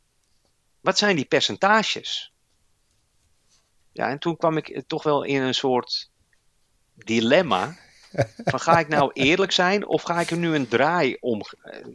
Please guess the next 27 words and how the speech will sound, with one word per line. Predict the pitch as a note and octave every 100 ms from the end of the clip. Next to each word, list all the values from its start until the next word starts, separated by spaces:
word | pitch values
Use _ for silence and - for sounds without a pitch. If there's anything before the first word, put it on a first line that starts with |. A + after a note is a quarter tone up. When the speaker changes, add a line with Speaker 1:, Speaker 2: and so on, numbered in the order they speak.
| A#2 -
Speaker 1:
ga | - C#3
ik | C#3
er | D3
een, | C#3 - - - - - _ _ _ _
een | A#2+
draai | G#2+ D3 F3 C#3
aan | A2 A2
geven? | G2 G2+ -
Toen | F#3+
heb | G#3+
ik | F#3+
er |
een | F3 A2
draai | B2 D#3 F3 F#2+
aan | A2+ A2
gegeven. | A2 - G2+ G2+ - - _ _ _ _
Want | C3+ F3+
ik |
heb | F#3 -
gezegd | D3 D3 - -
Speaker 2:
Ja, | D3+ A#2+
zoals | C3 B2+
een | C3+
goed | D3+
verkoper | - E3+ D3 D3 C#3+ D3+
betaamt, | C#3+ C#3 A2+ A2+
hè? | D3